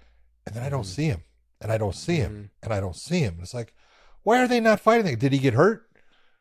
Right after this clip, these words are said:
Speaker 1: You know?
Speaker 2: Yeah.
Speaker 1: And you don't know because he's from the other side of the, you know, the planet and stuff, as far as
Speaker 2: Yeah.
Speaker 1: where he lives and
Speaker 2: Yeah.
Speaker 1: stuff. You don't get a lot of
Speaker 2: But
Speaker 1: information on him.
Speaker 2: But that's the thing is, and when I talk about, and I've said this before, not even just about Bellator, but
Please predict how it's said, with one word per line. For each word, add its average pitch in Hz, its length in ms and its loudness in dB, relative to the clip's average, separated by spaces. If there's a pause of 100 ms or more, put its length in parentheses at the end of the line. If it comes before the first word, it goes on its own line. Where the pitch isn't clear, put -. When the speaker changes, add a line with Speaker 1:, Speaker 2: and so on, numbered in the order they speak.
(160)
Speaker 1:
You 127 80 -8
know? 165 140 -2
Speaker 2:
Yeah. 87 80 -18 (540)
Speaker 1:
And 123 100 -8
you 127 80 0
don't 170 280 8
know 156 240 4
because 131 340 0
he's 123 140 -8
from 123 180 -4
the 123 60 -2
other 113 140 2
side 113 260 -2
of 98 120 -6
the, 95 360 -8 (180)
you 104 100 -14
know, 90 160 -14
the 90 100 -16
planet 131 400 -4
and 95 80 -20
stuff, 104 320 -12
as 101 80 -14
far 117 320 -4
as - 260 -12
Speaker 2:
Yeah. 113 80 -4
Speaker 1:
where 110 80 0
he 104 60 -2
lives 139 260 0
and 135 80 -2
Speaker 2:
Yeah. 170 180 0
Speaker 1:
stuff. - 120 -10 (160)
You 117 80 -6
don't 120 140 0
get 113 100 -6
a - 40 -4
lot 107 140 0
of 107 140 -8
Speaker 2:
But 180 80 2
Speaker 1:
information 101 360 -6
on 80 100 -12
him. - 100 -8 (720)
Speaker 2:
But 135 100 -6
that's 160 200 0
the 139 60 -10
thing 147 300 -2 (120)
is, 135 300 0
and 143 260 -2
when 151 100 2
I 156 100 2
talk 180 320 0
about, 156 380 -2 (220)
and 127 140 -4
I've 123 160 -4
said 135 180 -6
this 131 140 -4
before, 135 560 0 (140)
not 127 200 -2
even 131 120 -2
just 123 140 -6
about 131 200 0
Bellator, 123 540 -4
but 139 180 -4